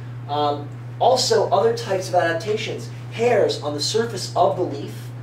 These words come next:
um, to trap the layer of air close to the surface, which can become saturated with water, and that will reduce the di-, the rate of diffusion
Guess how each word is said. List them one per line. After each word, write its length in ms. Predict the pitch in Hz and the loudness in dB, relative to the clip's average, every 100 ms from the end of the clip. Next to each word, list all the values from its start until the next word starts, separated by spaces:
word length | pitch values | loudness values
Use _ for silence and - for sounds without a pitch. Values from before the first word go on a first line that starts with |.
| - - | -12 -8
um, 300 | 143 151 151 | -2 0 0
to 120 | - - | -4 -6
trap 380 | - 185 190 | 0 2 2
the 60 | 180 | -2
layer 340 | 156 170 180 | 0 2 4
of 160 | 165 - | 4 2
air 200 | 151 156 | -4 -6
close 300 | 160 165 160 | -4 -6 -6
to 40 | |
the 80 | 147 | -8
surface, 640 | - 151 143 220 - - - - - | -8 -6 -4 -4 -4 -6 -8 -10 -8
which 180 | 165 170 | -8 -6
can 160 | 165 | -6
become 200 | 160 156 | -6 -6
saturated 600 | - 170 160 165 151 143 | -4 -2 -2 -2 -4 -4
with 180 | 143 - | -2 -2
water, 320 | 131 160 160 | 2 2 2
and 100 | 202 | 0
that 140 | 170 165 | -2 -2
will 100 | 160 | -2
reduce 480 | 143 - 165 - - | -2 -4 -4 -4 -6
the 120 | 143 | -8
di-, 140 | 135 123 135 | -8 -8 -2
the 120 | 139 | 0
rate 260 | 143 147 - | 0 -2 -2
of 80 | - | -8
diffusion 560 | - 151 151 190 - | -10 -8 -6 -4 -6